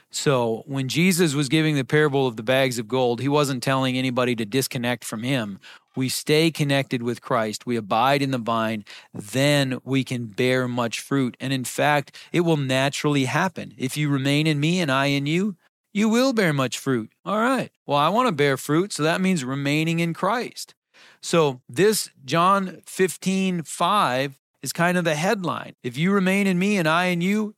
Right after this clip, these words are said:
you will bear much fruit." That's the plural you. If all y'all remain in me and I remain in all y'all, then all y'all will bear much fruit. So hallelujah. The longer version of it is First Corinthians chapter twelve.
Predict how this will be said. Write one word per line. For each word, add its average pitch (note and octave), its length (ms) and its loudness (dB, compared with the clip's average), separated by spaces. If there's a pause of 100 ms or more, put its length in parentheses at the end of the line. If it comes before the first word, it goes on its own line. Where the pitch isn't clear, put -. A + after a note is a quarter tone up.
you D3 260 -2
will F#3+ 180 4
bear F3+ 240 0
much F3+ 260 0
fruit." F#3 280 -2
That's C3+ 220 -4
the D#3+ 80 -6
plural G3 460 2
you. B2 220 -4 (360)
If C3 160 -4
all E3+ 220 2
y'all G3 500 4
remain E3 440 -2
in E3 140 -2
me G3 240 0
and D3 100 -2
I D3 120 0
remain F3+ 360 -2
in D#3+ 100 -2
all F3+ 180 2
y'all, F#3 420 2
then D#3+ 400 -4 (220)
all G3 200 2
y'all G3 320 4
will F#3+ 140 0
bear G3 380 0 (320)
much F#3 300 -2
fruit. C4+ 320 0 (100)
So C#3+ 120 -6
hallelujah. G3+ 680 2 (160)
The D#3 400 4
longer G#3+ 480 2
version D#3+ 380 2
of D3+ 160 2
it G#3 180 0
is E3+ 180 0
First F#3 300 0
Corinthians F#3 440 0
chapter F3 300 0
twelve. E3 640 -2